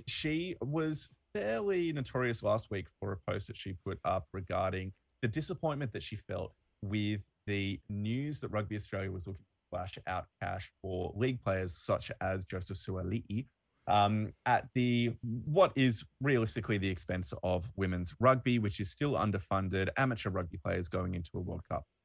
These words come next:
in a couple of months' time, uh, up against fully professional teams. Okay? So we, we spoke about that. We spoke about her background in women's rugby, why that,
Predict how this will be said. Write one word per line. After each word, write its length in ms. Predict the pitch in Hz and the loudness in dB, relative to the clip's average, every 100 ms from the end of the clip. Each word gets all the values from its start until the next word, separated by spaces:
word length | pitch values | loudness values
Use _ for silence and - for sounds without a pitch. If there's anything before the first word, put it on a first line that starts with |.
| _ _ | _ _
in 140 | 90 | -2
a 40 | 87 | 0
couple 220 | 95 85 | -2 0
of 40 | |
months' 220 | 90 85 - | -2 -2 -4
time, 440 | 87 85 85 85 _ _ _ _ - | -4 -2 -2 -6 _ _ _ _ -2
uh, 140 | 92 - | -2 0
up 140 | 92 | -2
against 240 | 95 92 - | -2 -4 -6
fully 140 | 87 82 | -6 -6
professional 440 | 92 - 82 - - | -6 -6 -6 -10 -10
teams. 160 | - - _ _ _ 113 | -10 -12 _ _ _ 4
Okay? 180 | 135 196 _ - - _ _ | 4 4 _ -20 -20 _ _
So 600 | - 160 151 156 156 156 - | 4 8 8 8 4 2 -2
we, 380 | 147 160 180 170 | -2 4 4 2
we 120 | 160 170 | 0 -2
spoke 380 | - 180 185 - | 0 2 2 2
about 300 | 190 170 - | 2 2 4
that. 240 | 123 120 | 4 4
We 60 | 131 | -2
spoke 260 | - 147 | -4 -4
about 220 | 156 143 | 0 2
her 100 | 135 | 2
background 420 | 107 107 107 104 104 | 2 2 2 -2 0
in 80 | |
women's 300 | 95 92 90 - | 0 -2 -4 -4
rugby, 380 | 92 85 95 | -6 -4 -4
why 420 | 95 101 131 147 143 | -2 4 6 6 6
that, 320 | 113 104 | 4 2